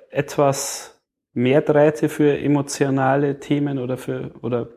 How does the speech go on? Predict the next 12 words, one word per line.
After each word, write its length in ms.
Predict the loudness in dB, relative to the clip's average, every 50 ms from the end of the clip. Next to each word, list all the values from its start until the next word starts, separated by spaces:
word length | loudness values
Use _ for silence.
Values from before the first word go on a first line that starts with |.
| _ _
generell 560 | 0 2 4 4 6 4 4 4 2 0 -4 -12 -20 -20 _ _ _
Empathie 600 | -6 -6 -6 -2 -4 -4 -4 -2 0 2 2 4
entwickelt. 800 | 4 2 0 2 2 2 2 4 4 2 2 2 -2 -12 -20 -20 _ -20 -20 -20 -20 -20 -20 _ _ _ _ _ _ _ _ _ _ _ -4
Je 140 | -2 0 2
mehr 320 | 2 4 4 4 4 2
ich 260 | 2 0 -4 -16 -14 -10
mich 240 | -8 -8 -6 -6 -4
beobachte, 540 | -4 -2 0 4 4 4 4 4 2 2 4
desto 280 | 4 4 2 2 0
mehr 380 | 0 2 4 4 6 6 6 4
sehe 260 | 2 2 2 2 2
ich 420 | 0 -4 -8 -18 -20 -20 -20 -20